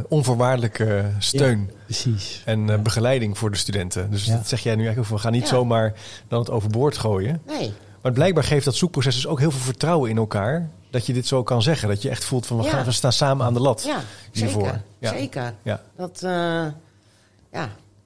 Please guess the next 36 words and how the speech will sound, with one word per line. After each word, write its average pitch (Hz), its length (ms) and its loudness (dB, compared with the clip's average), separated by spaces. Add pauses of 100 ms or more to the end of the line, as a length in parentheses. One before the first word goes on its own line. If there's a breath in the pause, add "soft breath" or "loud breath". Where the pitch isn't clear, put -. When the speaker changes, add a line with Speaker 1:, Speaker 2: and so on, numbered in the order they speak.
(160)
Speaker 3:
Wij 180 160 -4
zijn 165 220 -2
gewoon 151 200 -2
heel 147 180 0
trots, 247 400 -6
eh, 156 300 0
eh, - 140 -4
Speaker 1:
Ja? 151 220 2
Speaker 3:
wat 160 220 -4
we 165 80 -6
natuurlijk 165 460 -6
doen 262 160 -6
met 233 200 -8
elkaar. 139 380 -8
Ja, 156 200 -4
als 156 180 -6
ik 131 100 -16
naar 139 160 -4
mezelf, 175 500 -2
als 117 180 -8
ik - 80 -14
voor 143 160 -16
mezelf 170 340 -4
praat, 127 240 -12
wel. 175 340 -8
Speaker 1:
Ja, 127 100 0
kan 156 140 2
je 156 60 4
zeggen, 151 240 0
Speaker 3:
Ja. 151 60 0
Speaker 1:
waar 147 120 4
zit 156 140 0
dat 127 100 2
dan 120 140 4
in? 185 220 0 (1000 loud breath)
Speaker 3:
Eh, 208 120 -2